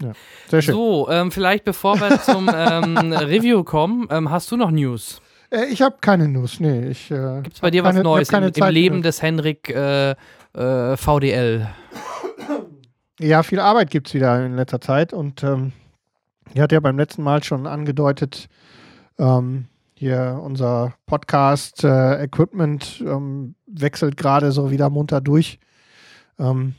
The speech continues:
Speaker 1: jetzt gerade sechs Minuten bevor der Jan hier eingeschlagen ist, musste ich noch irgendwie Kabel schmeißen, weil die wohl offensichtlich kaputt waren. Also viel Bewegung drin. Ähm, wenn jemand ein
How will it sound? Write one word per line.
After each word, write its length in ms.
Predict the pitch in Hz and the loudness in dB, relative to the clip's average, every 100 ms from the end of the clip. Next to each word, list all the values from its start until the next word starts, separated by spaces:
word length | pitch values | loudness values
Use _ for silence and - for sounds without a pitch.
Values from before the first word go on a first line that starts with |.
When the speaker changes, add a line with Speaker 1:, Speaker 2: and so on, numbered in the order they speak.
| _ | _
Speaker 1:
jetzt 220 | 139 131 | -6 -4
gerade 340 | - 147 165 147 | -2 2 4 4
sechs 640 | 151 160 - - - - | 2 -2 -10 -10 -12 -8
Minuten 440 | 160 156 175 226 160 | -2 0 -2 -2 -6
bevor 320 | 147 160 147 | -2 2 2
der 120 | 143 | 4
Jan 200 | 143 151 | 2 0
hier 120 | 147 | -2
eingeschlagen 480 | 151 147 - 160 151 | -2 -6 -4 -4 -4
ist, 120 | 143 | -6
musste 200 | 147 - | -8 -8
ich 60 | 135 | -8
noch 120 | 147 | -8
irgendwie 220 | 143 139 | -8 -8
Kabel 320 | 135 147 143 | -8 -6 -4
schmeißen, 520 | 147 - 143 143 165 139 | -6 -4 -4 -4 -4 -6
weil 100 | 139 | -4
die 160 | 139 | -4
wohl 160 | 151 160 | -6 -8
offensichtlich 540 | 151 160 151 147 - | -8 -6 -4 -6 -8
kaputt 320 | - 151 160 | -6 -4 0
waren. 180 | 160 143 | 2 4
Also 220 | 160 175 - - - - - - | 6 4 2 -10 -20 -20 -20 -14
viel 200 | - 220 | 0 2
Bewegung 400 | 208 185 208 208 | 4 4 2 0
drin. 360 | 196 208 226 240 359 | 0 0 0 -8 -4
Ähm, 420 | 185 165 170 170 _ - | 0 2 2 -4 _ -6
wenn 160 | 160 | 0
jemand 280 | 196 196 190 | 2 2 0
ein 360 | 180 175 180 | -4 -4 -4